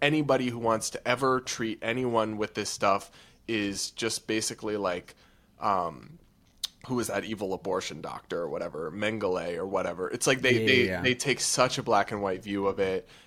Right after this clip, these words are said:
Speaker 1: You're just butchering children. They don't understand that, like, these parents are worried about their kids staying alive. They've been told by our doctors that this is what they need.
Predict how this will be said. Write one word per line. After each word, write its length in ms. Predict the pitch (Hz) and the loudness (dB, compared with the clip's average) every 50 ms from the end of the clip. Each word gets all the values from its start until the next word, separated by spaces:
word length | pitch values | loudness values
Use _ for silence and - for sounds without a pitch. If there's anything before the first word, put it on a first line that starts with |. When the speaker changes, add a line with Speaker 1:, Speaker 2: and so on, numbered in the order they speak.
| _ - | _ -6
Speaker 1:
You're 100 | 135 131 | -4 -2
just 260 | 165 156 - - - | -2 -2 -2 0 4
butchering 540 | 156 156 151 151 147 143 135 131 131 123 - | 4 4 6 4 2 2 2 2 0 -4 -2
children. 680 | - - 123 123 123 117 120 120 117 113 110 110 110 | 4 6 6 6 6 6 4 4 4 4 4 4 4
They 100 | 110 117 | 4 4
don't 140 | 131 123 123 | 6 4 4
understand 640 | 127 120 110 - - - 110 107 107 107 104 104 104 | 4 2 0 -2 -2 0 0 0 2 0 0 -2 -4
that, 100 | - - | -2 0
like, 320 | 110 101 98 95 - - - - - - - - _ - | 0 0 0 0 -4 -12 -18 -20 -20 -20 -20 -20 _ -12
these 160 | - 113 104 | -10 -8 -8
parents 800 | - - - - - 120 117 123 123 120 120 120 113 - - - - - | -8 -10 -10 -4 0 2 2 4 4 2 2 0 0 -2 -2 -2 -2 -2
are 460 | - 104 98 95 95 92 87 104 - - _ _ _ _ _ _ _ - | 0 2 2 4 2 2 0 -2 -6 -14 _ _ _ _ _ _ _ -10
worried 360 | - 110 120 123 123 127 127 | -4 0 2 2 4 4 2
about 220 | 120 107 110 104 - | 2 2 0 0 0
their 100 | 110 101 | -4 -6
kids 440 | - - - 110 107 104 98 110 | -6 -4 -2 -2 -2 -2 -2 -4
staying 340 | - - - 113 104 98 95 | -6 -4 -2 -2 -2 -2 -2
alive. 640 | 92 87 85 82 85 85 87 95 98 95 - - - _ _ _ - | -2 -2 0 0 0 0 0 -2 -4 -4 -6 -12 -20 _ _ _ -8
They've 100 | - 110 | -6 -4
been 160 | 104 110 104 | -2 -4 -4
told 340 | - - - 113 113 113 110 | -4 -2 0 2 2 2 4
by 160 | 120 110 101 | 4 4 6
our 100 | 95 98 98 | 4 4 2
doctors 540 | 95 92 92 98 - - - 110 107 - | 4 4 4 4 2 0 -2 -2 -2 -2
that 140 | - 101 - | -6 -8 -8
this 160 | - 95 - | -8 -6 -6
is 140 | 110 104 - | -6 -6 -4
what 140 | 110 104 - | -4 -4 -2
they 160 | - 95 92 | -4 -4 -4
need. 460 | 95 92 92 95 95 98 101 101 - | -4 -6 -6 -4 -4 -4 -4 -6 -8